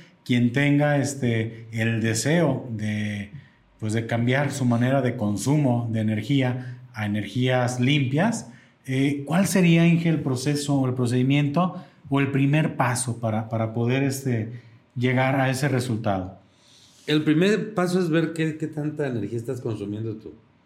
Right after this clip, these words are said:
Speaker 1: Ajá.
Speaker 2: Es decir, necesitamos un recibo de
Speaker 1: Ujú.
Speaker 2: comisión por ambos lados, eh, ver en qué lugar es, ver si está fácil la instalación, etcétera, etcétera, ¿no?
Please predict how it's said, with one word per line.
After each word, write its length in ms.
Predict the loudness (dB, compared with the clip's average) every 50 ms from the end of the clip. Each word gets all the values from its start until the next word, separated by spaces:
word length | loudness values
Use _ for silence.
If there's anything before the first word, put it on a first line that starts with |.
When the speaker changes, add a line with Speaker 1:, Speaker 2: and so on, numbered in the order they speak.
| -14
Speaker 1:
Ajá. 460 | -12 -10 -6 -4 -2 -2 -2 -4 -6 -8 -8
Speaker 2:
Es 120 | -6 -4
decir, 300 | -4 -4 -2 -2 -2 -2
necesitamos 400 | -2 -4 -4 -4 -4 -4 -4 -4
un 100 | -4 -6
recibo 540 | -6 -6 -6 -6 -6 -6 -6 -6 -8 -10 -12 -16 -20 -20 _ _ _
de 100 | -4 -2
Speaker 1:
Ujú. 100 | 0 0
Speaker 2:
comisión 360 | 0 0 -2 -2 -4 -4 -4 -6 -6
por 100 | -8 -6
ambos 240 | -6 -6 -4 -2 -2
lados, 480 | -2 0 0 0 0 -2 -4 -6 -10 -16 -20 -20 -20 -20 -20 -20 -20 -20 -20 _ _ _ _ _ _ -12
eh, 520 | -10 -8 -8 -8 -8 -8 -8 -10 -10 -8 -2
ver 200 | 0 0 2 2
en 160 | 0 0 0
qué 80 | -2 0
lugar 420 | 0 0 0 0 -2 -2 -2 -2
es, 460 | 0 0 2 2 0 0 -2 -4 -10 -14 -16 -18 -20 -20 -20 -20 -8
ver 400 | -4 -2 0 0 0 -2 -4 -8 -14 -20 -20 -20 -20 _ _ _ -18
si 220 | -18 -12 -10 -10
está 200 | -8 -6 -6 -6
fácil 400 | -4 -4 -6 -6 -4 -6 -6 -4
la 60 | -6
instalación, 840 | -6 -6 -6 -8 -8 -8 -8 -6 -6 -4 -4 -4 -4 -4 -4 -4 -6 -6
etcétera, 340 | -6 -8 -10 -8 -8 -10 -10 -6
etcétera, 360 | -6 -6 -8 -8 -10 -14 -16 -14
¿no? 120 | -16 -16